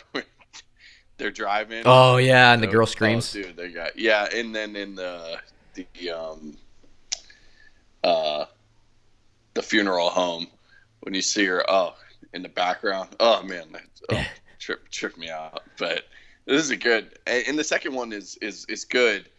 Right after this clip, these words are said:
Speaker 1: It's just not as scary. It's more of a, more of a story.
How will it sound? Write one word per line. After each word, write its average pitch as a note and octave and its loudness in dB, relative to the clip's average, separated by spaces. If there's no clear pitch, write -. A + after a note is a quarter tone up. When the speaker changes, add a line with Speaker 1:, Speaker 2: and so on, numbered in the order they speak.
Speaker 1:
It's G#2 -10
just - -10
not G2 0
as F2+ -8
scary. G#2 -2
It's F#2 -10
more G2 -8
of E2+ -14
a, E2 -10
more A2 2
of - -10
a - -8
story. - -6